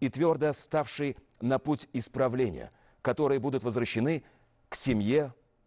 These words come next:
и близким. Согласно указу, из учреждений по исполнению наказания освобождаются двести пятнадцать лиц,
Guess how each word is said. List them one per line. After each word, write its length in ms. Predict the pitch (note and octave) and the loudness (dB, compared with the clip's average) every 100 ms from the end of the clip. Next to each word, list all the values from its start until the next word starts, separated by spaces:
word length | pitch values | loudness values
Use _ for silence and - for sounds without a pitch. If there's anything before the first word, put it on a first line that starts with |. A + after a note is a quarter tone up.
| - | -8
и 80 | G#2+ | -4
близким. 560 | G2 G2+ - C2+ A1+ - _ _ _ _ - - - _ _ - | -2 -4 -4 -8 -12 -16 _ _ _ _ -20 -20 -20 _ _ -4
Согласно 480 | - C3+ D#3 D#3 D3 | 0 2 0 0 -2
указу, 480 | F3 C#3+ D#2+ B1 - _ _ - | 0 0 -2 -12 -16 _ _ -2
из 160 | C#3 | 0
учреждений 680 | D3+ D#3 D3+ A#2 E3+ D#3+ D3+ | 0 2 0 2 2 2 0
по 100 | D3+ | 0
исполнению 500 | C3+ D3 C#3+ D3 C#3 | 0 2 2 0 0
наказания 540 | C#3 C#3 B2+ D3 C#3+ C3+ | 0 0 2 2 2 0
освобождаются 1000 | A#2+ C3+ C3+ G#2 D3 D3 - C#3+ C#3+ - _ | 0 0 2 2 2 2 0 0 0 -2 _
двести 560 | E3 E3 C#3+ E3 - C#3+ | -10 -2 0 0 -2 -6
пятнадцать 760 | - C#3+ - D3+ F3+ - F2 | -2 -4 -2 0 0 0 -4
лиц, 400 | D#2+ D2+ - - | -4 -6 -6 -8